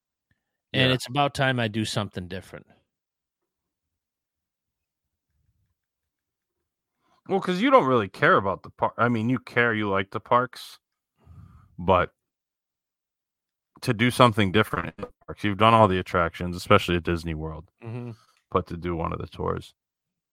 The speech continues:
Speaker 2: would be fantastic. You sent me the information on that, uh, the apartment tour in Disneyland.
Speaker 1: Mm-hmm.
Speaker 2: It's only ninety minutes. That's not bad.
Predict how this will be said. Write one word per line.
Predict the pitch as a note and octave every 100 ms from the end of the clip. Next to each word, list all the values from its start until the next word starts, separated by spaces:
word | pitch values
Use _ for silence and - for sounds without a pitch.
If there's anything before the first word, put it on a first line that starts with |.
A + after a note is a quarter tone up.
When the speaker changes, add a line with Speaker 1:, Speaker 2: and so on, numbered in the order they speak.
| _ -
Speaker 2:
would | E2
be | E2+
fantastic. | - F2 - - F2 - - _ -
You | B2 D#3
sent | G3 G#3+
me | A#3
the | C3+
information | B2 - G2 A2 C#3 D3
on | G#2 F#2+
that, | F#2 F2+ -
uh, | F2+ E2+ E2 F2 - _ _ _ _ _ _ _ _ _ _ -
the | G2+
apartment | F2+ G2+ G2+ B2 B2+
tour | D3+ C#3+
in | F2
Disneyland. | D#2+ F2+ F#2 F#2 F2 F#2 G#2+ D#3 - _ _ _ _ _
Speaker 1:
Mm-hmm. | C3+ B2+ D3 D3+ - A#2
Speaker 2:
It's | F#3
only | A#3+ F3+
ninety | A#2 A#2 G#2+ G2
minutes. | F#2 C3+ G2+
That's | - A#2 -
not | B3 -
bad. | A2+ C3 G#2